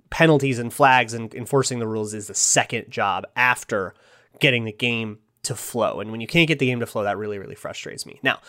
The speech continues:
what you're talking about, I think, I don't know exactly how V A R works. Again, not a, not a soccer fan, but,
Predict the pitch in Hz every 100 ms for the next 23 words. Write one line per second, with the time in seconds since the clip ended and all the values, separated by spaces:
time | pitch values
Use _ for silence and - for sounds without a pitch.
0 | - _ - 143 143 202 285 277 208 214
1 | 214 196 143 131 127 - _ 131 - 220
2 | - 143 156 143 123 104 110 101 117 120
3 | 110 117 117 120 117 117 127 - 101 90
4 | 101 101 - 113 107 - 107 120 147 131
5 | 123 - 120 107